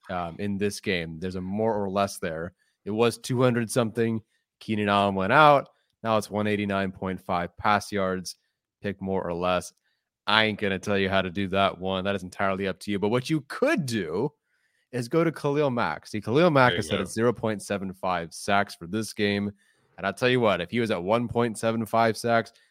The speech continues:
Speaker 1: I'd still consider the more there. He had
Speaker 2: <laughs>
Speaker 1: six sacks the last time he played, only zero point seven five sacks now.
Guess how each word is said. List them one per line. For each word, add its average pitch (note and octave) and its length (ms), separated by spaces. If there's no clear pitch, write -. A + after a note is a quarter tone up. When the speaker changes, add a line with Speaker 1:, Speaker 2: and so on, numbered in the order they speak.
Speaker 1:
I'd A#2+ 200
still A#2 240
consider G2 380
the F2 80
more F2 320
there. D#2+ 140
He D#2+ 100
had G2+ 200
Speaker 2:
<laughs> - 0
Speaker 1:
six C3+ 300
sacks B2+ 240
the F#2 80
last A#2+ 260
time A#2+ 160
he A#2+ 80
played, A#2+ 380
only C#3+ 240
zero B2 260
point G#2+ 280
seven G2+ 280
five F2+ 360
sacks - 540
now. A#2+ 520